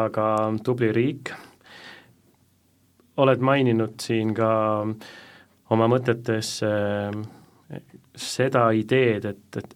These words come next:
äkki kuidagimoodi saaks riigiaparatuuri, äh, nii-öelda kuidagimoodi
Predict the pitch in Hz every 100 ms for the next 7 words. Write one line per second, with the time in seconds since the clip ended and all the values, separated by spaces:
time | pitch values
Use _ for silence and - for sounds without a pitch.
0 | - 123 123 - 107 95 117 113 107 110
1 | 117 117 113 110 110 107 - - _ -
2 | 120 151 139 117 113 117 117 113 - 165
3 | 127 95 104 104 - - - - 113 104
4 | 104 101 101 110 _ _ - - 104 101
5 | 101 98 107 101 104 - - 113 110 107
6 | 110 117 117 107 113